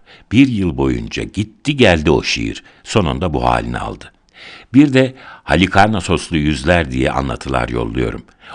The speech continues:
Onları anlatı bölümüne koy. Ama bak önce iş var mı onlarda? Düşünceni doğru dürüst söyle. İş varsa senin ellerin onların üstünden geçince daha da büyürler.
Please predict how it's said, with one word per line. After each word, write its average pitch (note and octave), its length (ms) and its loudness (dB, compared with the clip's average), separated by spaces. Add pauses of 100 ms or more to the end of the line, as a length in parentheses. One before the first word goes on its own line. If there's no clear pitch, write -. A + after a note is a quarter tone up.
(120)
Onları G#2+ 480 4
anlatı E2+ 440 -2
bölümüne C2+ 440 -2
koy. A1+ 300 -6 (320)
Ama F2 260 2
bak G#2+ 280 2
önce C2+ 480 -4
iş - 320 -2
var F2 180 4
mı D2+ 140 0
onlarda? A#1 560 -6 (460)
Düşünceni A#2 540 2
doğru F#2 320 8
dürüst D#2+ 320 -4
söyle. A1+ 400 -8 (380)
İş F#2+ 280 2
varsa B2+ 480 0 (160)
senin G2+ 360 0
ellerin E2+ 460 -2
onların D2+ 480 -4
üstünden D2 540 -6
geçince F#2 560 0 (240)
daha C2 220 0
da C2 140 0
büyürler. A1 520 -6